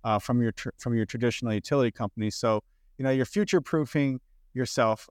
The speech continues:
uh, against rising energy rates, which goes a long way with people who are getting in their retirement years and they have fixed incomes and they wanna make sure that they can, you know, live comfortably.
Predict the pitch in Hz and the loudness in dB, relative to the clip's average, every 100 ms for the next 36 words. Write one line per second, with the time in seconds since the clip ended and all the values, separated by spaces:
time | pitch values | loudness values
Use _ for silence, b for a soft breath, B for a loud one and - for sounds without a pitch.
0 | - 120 110 107 120 131 113 135 131 127 | -6 -4 -2 -2 0 0 0 2 2 2
1 | 127 127 120 120 117 117 - - _ _ | 0 0 0 0 2 0 -4 -18 _ _
2 | - 127 120 - - 160 170 180 160 151 | -4 -4 -2 -6 2 4 4 4 4 4
3 | 143 143 143 - 143 - 135 143 135 123 | 4 4 2 0 -6 -4 -4 2 2 2
4 | 127 135 139 135 135 - 147 156 143 87 | 2 2 2 0 -2 0 0 2 2 0
5 | 110 104 104 117 117 113 123 123 - 139 | 0 0 0 -2 0 0 0 0 0 -2
6 | - - 156 143 - 107 107 104 117 113 | -2 -4 -2 -2 -2 0 0 0 0 0
7 | - _ _ 127 127 127 135 135 135 - | -4 _ _ 0 2 2 2 2 2 0
8 | 139 135 123 127 123 - 123 117 - 123 | 0 0 2 0 0 0 0 0 -2 -2
9 | 120 117 139 123 - 156 - 135 110 110 | 0 2 0 -2 -2 -2 0 -4 0 0
10 | 101 | 0